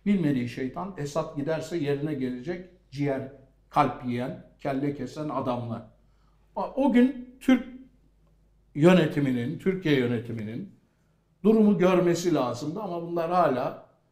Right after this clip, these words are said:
şey, e, mezhepsel, etnik, yeni Osmanlı güdüleriyle, "O, geliyoruz, namaz kılacağız, Şam'a gideceğiz, cart curt ayağına." Davutoğlu'nun bir lafı var, her yerde tekrarlıyorum, burada da tekrarlayayım.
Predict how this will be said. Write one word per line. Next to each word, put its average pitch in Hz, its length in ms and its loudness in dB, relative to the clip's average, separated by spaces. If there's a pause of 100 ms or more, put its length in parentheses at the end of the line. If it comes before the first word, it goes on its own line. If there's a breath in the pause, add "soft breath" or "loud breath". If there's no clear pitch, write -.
şey, 147 520 2
e, 139 60 -6
mezhepsel, 127 960 0 (140)
etnik, 135 720 -2 (640)
yeni 160 240 4
Osmanlı 151 720 2
güdüleriyle, 135 1040 0
"O, 170 320 -4
geliyoruz, 147 600 2
namaz 147 380 -4
kılacağız, 147 440 -4
Şam'a 147 320 -2
gideceğiz, 131 420 -6
cart 165 280 0
curt 147 200 -10
ayağına." 123 360 -6 (380 soft breath)
Davutoğlu'nun 180 440 2
bir 196 60 2
lafı 185 280 4
var, 139 220 -2
her 190 180 6
yerde 151 320 2
tekrarlıyorum, 156 600 0
burada 156 280 0
da 117 120 -6
tekrarlayayım. 107 520 -10